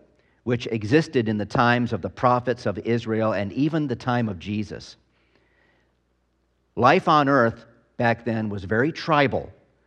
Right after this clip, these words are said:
and very dangerous if you ventured into lands that weren't your own. And this is continued even to this day. I mean, think about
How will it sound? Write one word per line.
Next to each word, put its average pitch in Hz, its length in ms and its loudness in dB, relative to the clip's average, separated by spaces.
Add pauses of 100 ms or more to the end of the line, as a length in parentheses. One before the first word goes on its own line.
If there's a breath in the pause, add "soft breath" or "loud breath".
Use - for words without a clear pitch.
(340)
and 101 140 -8
very 113 220 0
dangerous 117 800 -4
if 95 140 -16
you 101 100 -6
ventured 110 420 -4
into 110 320 -4
lands 113 500 0
that 95 160 -2
weren't 120 260 -2
your 139 200 0
own. 90 380 0 (1300)
And 92 100 -10
this 120 140 -8
is 196 120 -8
continued 180 540 2
even 127 260 0
to 123 120 -4
this 117 240 -2
day. 104 400 -2
I - 500 -16
mean, 165 120 -2
think 208 180 0
about 196 480 4